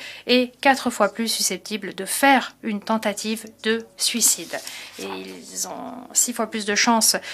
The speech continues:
euh, d'avoir un, une tentative de suicide qui se solde par une blessure, une intoxication, une overdose qui nécessite une intervention, euh, médicale. Lorsque les étudiants, euh, de cette communauté essayent,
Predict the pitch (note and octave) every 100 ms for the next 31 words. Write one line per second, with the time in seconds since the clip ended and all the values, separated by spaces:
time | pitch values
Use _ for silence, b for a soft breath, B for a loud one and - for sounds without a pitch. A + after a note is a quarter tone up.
0 | B B - F2+ C2 - B1 - - G3
1 | G3+ G3+ G3 F3+ F#3 F#3+ G3+ G#3 G#3 G3
2 | F#3+ G#3 - B3 G#3+ - F#3+ A3+ A3+ G3+
3 | G3 G3 G#3 F#3+ F#3 F3+ F#3+ - - G#3+
4 | G3 F3+ G3 - - F3+ F3 - G#3+ A3
5 | F#3+ F#3+ F#3 A#3 B3+ - B B B3+ A3
6 | G#3 G#3 - B3+ B3 G#3 B B B A3+
7 | G#3+ G#3 G#3 F#3 G3 - B3 B3 - G3
8 | G3+ G#3 G3+ F3+ D3 - - B B B
9 | B B B B B C4+ C4+ - C4+ A#3+
10 | - _ G#3 G#3 G#3 G3 G3 F#3 A3 A3+
11 | A3 A3+ A3+ G#3 F#3+ - F#3 F3 - -
12 | - - A3+ G3+ - G#3 - G#3 G#3 G#3
13 | G3+ A3+ G#3+ G3+ - _ _ - A3+ -
14 | B3 A#3 F#3+